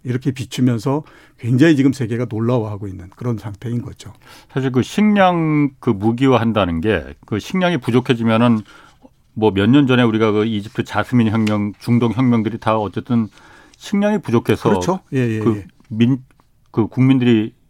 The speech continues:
Speaker 2: 난을 일-,
Speaker 1: 예, 예.
Speaker 2: 일으킨 거잖아요.
Speaker 1: 예.
Speaker 2: 그러다 보니까는 이 식량이 어디선가 러시아든 어디든 무기화를 해버리면은 부족해진다는 거니까 그러면은
Speaker 1: 예.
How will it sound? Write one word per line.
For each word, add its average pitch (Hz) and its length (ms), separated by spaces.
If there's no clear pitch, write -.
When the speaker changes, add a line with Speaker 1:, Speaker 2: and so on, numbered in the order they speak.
Speaker 2:
난을 110 340
일-, 104 100
Speaker 1:
예, 135 40
예. 127 100
Speaker 2:
일으킨 113 340
거잖아요. 87 540
Speaker 1:
예. 110 160
Speaker 2:
그러다 127 240
보니까는 120 500
이 123 40
식량이 196 520
어디선가 160 960
러시아든 143 560
어디든 123 380
무기화를 127 480
해버리면은 117 500
부족해진다는 147 680
거니까 95 280
그러면은 120 540
Speaker 1:
예. - 380